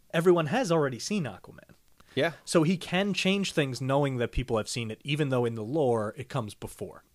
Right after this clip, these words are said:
Speaker 2: Right, right.
Speaker 1: So I thought that was interesting. Uh,
Speaker 2: Well,
Speaker 1: even
Speaker 2: there
Speaker 1: the
Speaker 2: wasn't,
Speaker 1: f-
Speaker 2: there
Speaker 1: go
Speaker 2: wasn't
Speaker 1: ahead.
Speaker 2: too much to change for Aquaman.
Speaker 1: I
Speaker 2: You know?
Speaker 1: guess not. They did change the opening scene when he goes to see him, though.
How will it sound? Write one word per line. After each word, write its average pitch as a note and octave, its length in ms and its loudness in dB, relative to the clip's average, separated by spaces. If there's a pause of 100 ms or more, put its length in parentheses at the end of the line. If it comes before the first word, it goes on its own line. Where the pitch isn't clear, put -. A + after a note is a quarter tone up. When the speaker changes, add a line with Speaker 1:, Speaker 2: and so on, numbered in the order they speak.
Speaker 2:
Right, F2+ 220 -2
right. F2 280 -8 (480)
Speaker 1:
So D3+ 160 6
I C#3 140 4
thought F#3 220 4
that D#3 160 4
was B2 100 -2
interesting. A2+ 580 -6
Uh, B2+ 60 -18
Speaker 2:
Well, B2 180 -6 (120)
Speaker 1:
even F#3+ 180 2
Speaker 2:
there G#3+ 80 4
Speaker 1:
the F3+ 120 -4
Speaker 2:
wasn't, - 200 -10
Speaker 1:
f- - 80 -20
Speaker 2:
there C3+ 100 -4
Speaker 1:
go D3+ 60 -2
Speaker 2:
wasn't B2 200 -2
Speaker 1:
ahead. - 40 -8
Speaker 2:
too B2+ 80 0
much B2+ 200 -2
to - 60 -10
change B2+ 360 -6
for - 120 -12
Aquaman. - 440 -10 (580)
Speaker 1:
I F3 60 4
Speaker 2:
You - 20 4
know? F#3+ 60 2
Speaker 1:
guess B3 240 2
not. A2+ 320 -2 (100)
They F#3 120 6
did C4 200 2
change B3 360 -2
the F3 120 4
opening D#3+ 400 0
scene E3+ 240 0
when C3+ 80 0
he C3 80 -2
goes C3 220 0
to - 60 -8
see D3+ 220 0
him, A2 140 -2
though. F2 280 -16